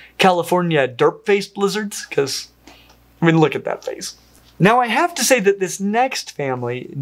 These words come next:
just put the Anguiomorpha over the top in my book. These were long thought to be part of the Anguidae, but molecular analysis revealed that they are not as closely related to the anguids as they are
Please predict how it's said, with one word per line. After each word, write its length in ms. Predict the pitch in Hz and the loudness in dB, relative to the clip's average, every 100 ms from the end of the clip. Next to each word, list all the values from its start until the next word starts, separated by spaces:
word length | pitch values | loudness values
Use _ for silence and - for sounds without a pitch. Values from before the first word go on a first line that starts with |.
| 127 | -6
just 480 | 123 196 277 - | 2 2 2 -4
put 200 | - 240 | -4 -2
the 100 | - | 0
Anguiomorpha 720 | 175 165 170 151 143 139 135 135 | 0 2 2 2 2 0 2 0
over 360 | - 139 131 | 2 0 0
the 120 | 127 | -4
top 320 | - 117 110 135 | -4 -2 -2 -2
in 120 | 131 | -4
my 160 | 117 | -4
book. 360 | 117 127 - - _ _ | -2 -4 -4 -12 _ _
These 180 | 208 277 | 4 6
were 120 | 311 | 4
long 440 | 202 175 170 185 202 | 4 2 2 -2 0
thought 240 | 175 180 | 0 2
to 40 | |
be 120 | 180 170 | -2 -2
part 280 | 156 156 156 | 0 -2 -2
of 160 | 151 | -6
the 80 | 147 | -6
Anguidae, 680 | 160 151 143 123 117 107 - _ _ - - - | -4 -6 -6 -6 -4 -6 -6 _ _ -20 -20 2
but 300 | 185 190 - | 2 2 -2
molecular 500 | 170 185 254 285 277 | 4 4 4 4 2
analysis 680 | 214 202 226 196 - 131 - | 2 0 0 0 -4 -8 -8
revealed 480 | - 147 139 165 156 | -4 -4 0 0 0
that 120 | 147 | -2
they 160 | 156 220 | 2 2
are 140 | 220 | 2
not 500 | 190 190 226 247 269 - | -2 -4 0 0 -2 -8
as 140 | 202 196 | -12 -8
closely 360 | 214 202 190 | -8 -6 -6
related 360 | 180 175 170 160 | -4 -2 -2 -2
to 80 | 151 | -2
the 180 | 143 | -2
anguids 520 | 175 185 143 123 120 - | 0 0 0 -2 -4 -6
as 180 | 131 127 | -4 -2
they 100 | 139 | 2
are 300 | 131 127 127 | 2 2 0